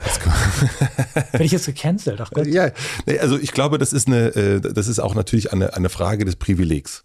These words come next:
Speaker 1: ne? Eine Frage des Privilegs, dass man das so sagen kann und, äh, und so sagen kann, ich, mir ist das so, ich ne, das ist, äh, keine Ahnung, gro-, großer amerikanischer Podcaster Joe Rogan hat, sitzt so fest im Sattel, dass er sagen kann, was er will.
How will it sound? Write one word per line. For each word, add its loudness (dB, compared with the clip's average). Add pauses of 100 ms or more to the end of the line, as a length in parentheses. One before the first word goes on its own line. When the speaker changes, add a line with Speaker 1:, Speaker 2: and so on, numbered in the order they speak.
(120)
Speaker 1:
ne? 2
Eine 0
Frage -2
des -4
Privilegs, 0
dass -6
man 0
das 0
so -2
sagen -2
kann 0 (440)
und, 2
äh, 2
und -2
so 0
sagen 0
kann, -2
ich, -10
mir -4
ist -2
das -6 (440)
so, -4
ich -10 (800)
ne, 0
das -2
ist, -8
äh, -4
keine -8
Ahnung, -4 (100)
gro-, -10
großer -2
amerikanischer 0
Podcaster -2
Joe 2
Rogan 0
hat, -2
sitzt -4
so 0
fest -4
im -2
Sattel, -2
dass -2
er 0
sagen 2
kann, -2
was 0
er 2
will. 0